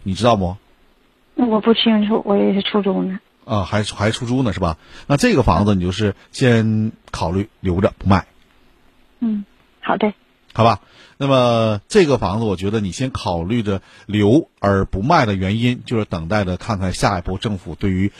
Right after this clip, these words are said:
Speaker 1: 整个光荣街，也可以说就是整个这马路湾周边啊，这个集体的这个，呃，提升和改造的这个方向了。因为这个区域现在确实是存在这样问题，就是改造的问题，应该是有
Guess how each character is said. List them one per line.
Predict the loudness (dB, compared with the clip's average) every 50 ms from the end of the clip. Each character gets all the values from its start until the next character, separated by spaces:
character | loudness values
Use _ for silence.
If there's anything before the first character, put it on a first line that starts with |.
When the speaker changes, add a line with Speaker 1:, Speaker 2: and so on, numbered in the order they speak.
| -20 -16 -10
Speaker 1:
整 | -6 -4 -2
个 | -2 0
光 | 2 4 4 4
荣 | 4 2 0
街， | 0 2 2 4 4 2 0 -4
也 | -8 -8 -8 -8
可 | -10 -6 -2 0 0
以 | 0 0
说 | 0 0 2 2 2
就 | 0 -2
是 | -4 -4 -4 -4 -6 -10 -20 -20 -14
整 | -10 -10 -8 -4
个 | -4 -4
这 | -2 -2
马 | -2 -4 -2
路 | 0
湾 | 2 4 4 4
周 | 4 4 2 4
边 | 4 4 4 4 2 0 -4 -6
啊， | -8 -6 -6 -6 -8 -10
这 | -8 -6
个 | -6 -6
集 | -6 -8 -12 -8 -4 -4 -4
体 | -4 -6 -10
的 | -8 -6
这 | -4 -2
个， | 0 0 -2 -4 _ -18 -20 -20 -12 -10
呃， | -10 -8
提 | -6 -4 -2
升 | 0 2 2 0 0
和 | -2 -6 -4
改 | -2 -2 -2
造 | 0 0 0 0
的 | 0 0
这 | -2 0
个 | 0 0 -2 -4 -8 -16 -10 -2
方 | 0 2 2 4
向 | 2 0 -2 -2
了。 | -8 -12 _ _ _ -16 -8 -2
因 | 0 2
为 | 2
这 | 4 4 2
个 | 2
区 | 2 0 -2 -2 -2 -2
域 | -2
现 | -2 -2 -2 -2
在 | -2
确 | -2 -2 -4 -4
实 | -2 -2 -4 -4
是 | -2
存 | -2 -2 -2 0 2
在 | 2 2 2
这 | 2
样 | 0 -2 -2
问 | -4 -6
题， | -6 -8 -10
就 | -8 -6 -6
是 | -6 -6
改 | -4 -4 -6 -4
造 | -2 0 0 0
的 | 0 0
问 | -4 -6
题， | -6 -8 -10 -8 -4
应 | -2 0 2
该 | 2 2
是 | 2 2 0 -2 -2 -4
有 | -6 -6 -6 -4